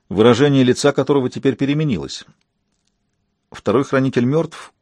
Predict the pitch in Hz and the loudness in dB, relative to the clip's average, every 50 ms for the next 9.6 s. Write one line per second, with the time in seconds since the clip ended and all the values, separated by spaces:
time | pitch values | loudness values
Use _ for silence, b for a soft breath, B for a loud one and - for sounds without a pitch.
0 | _ - 120 139 139 135 123 120 - - - 110 - 120 123 117 120 131 143 131 | _ -2 -2 0 2 0 0 -2 -4 -6 -8 -8 -2 0 2 2 2 0 0 -2
1 | 104 95 - _ - - 104 101 95 90 - - - 117 117 - 101 - - 95 | -4 -6 -6 _ -6 -4 -2 -2 -2 -4 -6 -4 -2 -2 -2 -2 -4 -6 -6 -4
2 | - 110 107 107 95 104 104 98 - 101 - - 98 - - 104 104 90 71 - | -2 -2 -4 -2 0 -2 -2 -2 -4 -8 -6 -6 -8 -6 -4 -4 -2 -4 -4 -8
3 | b b b b b b b b b b b b b _ _ _ - 165 101 123 | b b b b b b b b b b b b b _ _ _ -6 0 2 4
4 | 139 151 151 143 139 131 - - - 117 117 120 120 120 123 127 135 123 - 120 | 4 4 4 4 4 2 2 -2 0 2 2 4 4 4 4 4 2 2 2 2
5 | 120 117 101 107 127 117 - 110 - 117 123 135 131 107 90 92 - 110 104 104 | 2 2 2 2 0 0 -2 -4 -4 -2 0 2 2 2 0 -2 -2 0 0 0
6 | 107 101 - 92 95 90 - 135 156 175 151 127 - - 101 98 101 113 113 117 | 0 0 -2 -4 -4 -4 -2 -2 -2 0 -2 -2 -2 0 -2 2 2 2 2 2
7 | 113 - - 117 117 113 - - 113 - 113 104 - 117 113 110 107 98 - 107 | 0 0 -2 0 0 0 0 -4 -4 -4 -4 -4 0 0 2 2 0 0 -2 -4
8 | 101 107 156 180 156 131 - _ - 107 110 107 - 113 - - 139 123 135 - | -2 -2 0 0 0 -2 -4 _ -4 -2 -2 -2 -4 -6 -4 -4 -4 -4 -4 -4
9 | 160 156 160 151 139 101 82 - - - - 85 | -2 -2 0 0 0 0 0 -2 -6 -14 -16 -20